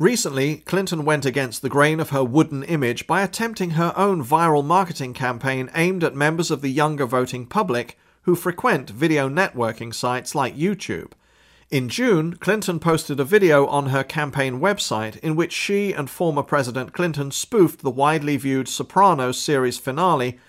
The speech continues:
including a cameo appearance by one of the show's leading actors. The video, coupled with a month-long contest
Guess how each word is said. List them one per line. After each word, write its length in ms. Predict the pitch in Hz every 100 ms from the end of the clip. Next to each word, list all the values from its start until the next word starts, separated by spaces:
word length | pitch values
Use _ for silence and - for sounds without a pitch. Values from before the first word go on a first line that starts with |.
| _ _ -
including 520 | 165 190 202 185 135
a 80 | 131
cameo 420 | - 214 214 151
appearance 420 | 135 147 139 131
by 200 | - 165
one 180 | 156 139
of 80 | 135
the 60 |
show's 360 | 131 147 131 123
leading 360 | 127 120 113 135
actors. 560 | 170 - - - - _ _ _ -
The 80 | 123
video, 420 | 135 135 143 127
coupled 400 | - 156 - 120
with 100 | 131
a 60 | 123
month-long 560 | 135 143 - 135 123
contest 640 | 120 208 202 143 135 -